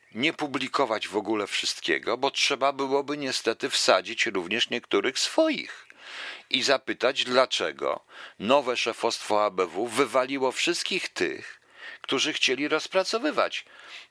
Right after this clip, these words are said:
e, Amber Gold. Wszyscy oficerowie, którzy po przejęciu władzy przez pis i pojawieniu się nowego szefa poszli, powiedzieli: "Myśmy to robili, nam, tak jak i mnie zresztą czasami, e, zniszczono te sprawy, chcemy to robić",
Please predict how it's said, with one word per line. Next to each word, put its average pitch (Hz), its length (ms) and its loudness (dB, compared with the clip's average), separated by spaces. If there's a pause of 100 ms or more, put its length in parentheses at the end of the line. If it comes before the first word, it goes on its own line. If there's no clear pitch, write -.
e, 95 40 -4 (500)
Amber 90 420 4
Gold. - 600 -6
Wszyscy - 460 2
oficerowie, 214 720 0
którzy - 320 -2
po 143 280 4 (320)
przejęciu 151 500 0
władzy 131 360 2
przez - 260 0
pis 156 300 0
i - 20 -20
pojawieniu 123 440 0
się 135 140 2
nowego 117 340 0
szefa 123 300 0
poszli, 127 400 -2
powiedzieli: 120 520 -2
"Myśmy 120 260 0
to 120 140 0
robili, 120 380 -4
nam, 107 280 -2 (320)
tak 131 140 0
jak 135 180 -4
i 143 60 -6
mnie 135 220 0
zresztą 85 400 -4
czasami, 90 520 0 (320)
e, 98 220 -2
zniszczono 120 560 0
te 107 140 -6
sprawy, 110 420 0
chcemy 127 340 0
to 123 140 2
robić", 107 420 -4